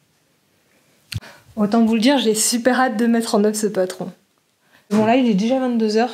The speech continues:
c'est l'heure de ma petite tisane et d'aller me coucher. On se retrouve dans deux ou trois jours pour la suite. On se retrouve deux jours plus tard avec notre mannequin.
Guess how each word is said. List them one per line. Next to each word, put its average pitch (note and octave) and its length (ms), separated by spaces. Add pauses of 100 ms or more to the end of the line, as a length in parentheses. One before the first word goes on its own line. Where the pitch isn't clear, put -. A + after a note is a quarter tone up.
(120)
c'est - 180
l'heure G#3+ 140
de G#3 80
ma G3 100
petite - 280
tisane A3 420
et G3 40
d'aller G3 180
me G3 80
coucher. F#3+ 300 (280)
On A3+ 100
se B3+ 80
retrouve D4 360
dans C4+ 380 (220)
deux A3 200
ou C#4 80
trois C4+ 200
jours A#3+ 160
pour A3+ 120
la G3+ 100
suite. - 260 (2500)
On A#3+ 100
se A#3+ 120
retrouve C4+ 300
deux C4+ 140
jours C4+ 140
plus B3+ 200
tard B3 280
avec G#3 240
notre G#3+ 160
mannequin. A#3+ 560